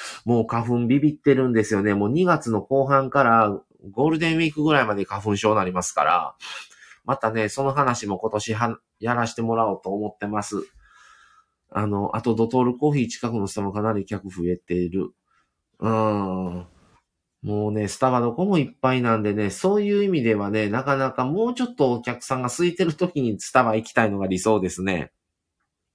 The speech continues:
それなのにあえて花見に誘う。<laughs> えー、僕も缶コーヒーはタリーズしか飲めない。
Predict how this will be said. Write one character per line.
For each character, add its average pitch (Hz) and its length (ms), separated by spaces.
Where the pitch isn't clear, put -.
そ - 160
れ 151 120
な 156 120
の 135 140
に 101 140
あ 95 120
え 117 80
て 104 120
花 110 240
見 92 100
に 87 80
誘 92 320
う。 117 200
<laughs> - 0
え 127 300
ー、 117 120
僕 120 260
も 156 180
缶 120 280
コ 156 180
ー 147 40
ヒ 120 160
ー - 20
は 95 120
タ 147 160
リ 156 180
ー - 20
ズ 101 120
し - 100
か 87 180
飲 98 120
め 143 140
な 131 140
い。 82 160